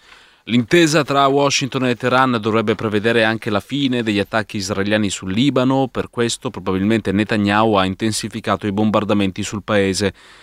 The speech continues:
Ieri è stata colpita nuovamente Beirut, nonostante la richiesta di Trump di non colpire la capitale libanese.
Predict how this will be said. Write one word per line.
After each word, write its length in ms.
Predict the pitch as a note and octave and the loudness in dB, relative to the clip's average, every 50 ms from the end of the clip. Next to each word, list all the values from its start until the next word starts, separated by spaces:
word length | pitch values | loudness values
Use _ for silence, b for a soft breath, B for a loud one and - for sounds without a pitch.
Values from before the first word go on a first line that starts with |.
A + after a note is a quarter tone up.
| B B B | B B B
Ieri 240 | G#2+ A#2+ A#2+ A#2 G#2+ | 2 4 4 4 2
è 20 | |
stata 260 | F#2+ - A2+ G2 G#2+ | 0 -2 -4 -4 -2
colpita 380 | F#2 G#2+ F#2 - A#2+ G#2 - G2 | -2 -4 -4 -4 -4 -2 0 0
nuovamente 800 | G2 A2 A#2+ A#2+ G#2 G2+ A2 A#2 A2 G2 - G2+ F#2+ F#2 F2+ F2+ | 2 2 4 4 4 4 2 2 0 -2 0 0 0 2 0 0
Beirut, 540 | F#2 A#2 C3 C#3 C3+ C3 C3 B2+ - - C3 | 0 0 2 2 0 0 -2 -4 -4 -4 -2
nonostante 580 | A2+ G2+ F#2+ F#2 F2+ - - A2 G#2 F#2+ - | -2 -2 -2 -4 -4 -4 -4 -4 -4 -2 -2
la 100 | F#2+ F#2+ | -2 0
richiesta 540 | F#2 F2+ F2+ - - G#2 G2+ F#2+ - - F#2+ | -2 -2 -6 -6 -4 -4 -4 -4 -4 -6 -6
di 100 | F#2 F2 | -8 -8
Trump 360 | - G2+ G2+ G#2 G2+ - G#2 | -6 -4 -4 -2 -2 -4 -6
di 140 | F#2 F#2+ F#2 | -4 -2 0
non 220 | F#2+ G#2+ C3 C#3+ | 0 2 0 0
colpire 460 | C3 - A2 F#2+ - - B2+ B2 G2 F#2 | 0 -2 -4 -4 -2 -2 -2 0 0 0
la 100 | F2+ F2+ | 0 -2
capitale 480 | - G#2 F#2+ - G2+ - G2 G2 G2 | -2 -4 -6 -6 -4 -2 0 0 0
libanese. 600 | G2 G2+ G#2+ G#2 A#2+ B2 C3 B2+ A#2 G2 G#2+ F#2+ | 0 0 0 0 0 2 2 2 0 0 0 -2